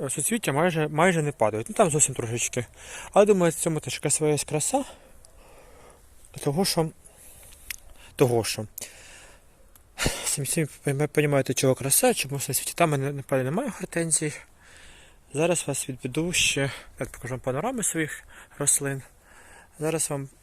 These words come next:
зараз вас відведу ще до нашого, по-моєму, здається, останнього сьогодні учасника. Боже, вони ж скрізь розсадження, а то ж я то в те закохаюся, то в те закохаюся. Ну, хто не бачив, це мене руся, бачите,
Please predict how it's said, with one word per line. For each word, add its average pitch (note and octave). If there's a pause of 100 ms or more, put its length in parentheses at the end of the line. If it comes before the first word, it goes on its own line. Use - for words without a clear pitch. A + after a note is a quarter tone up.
(120)
зараз D3+
вас C#3
відведу C3
ще -
до B2+ (1300)
нашого, C3
по-моєму, B2
здається, A#2+
останнього A#2
сьогодні A#2+
учасника. B2 (1080)
Боже, D3
вони D3+
ж -
скрізь -
розсадження, D#3+
а C3+
то F3
ж - (520)
я D#3
то -
в -
те D#3
закохаюся, B2+
то F#3
в -
те C#3+
закохаюся. A#2+ (380)
Ну, F#3+
хто F3
не F3
бачив, F3
це D#3+
мене C#3+
руся, B2+
бачите, B2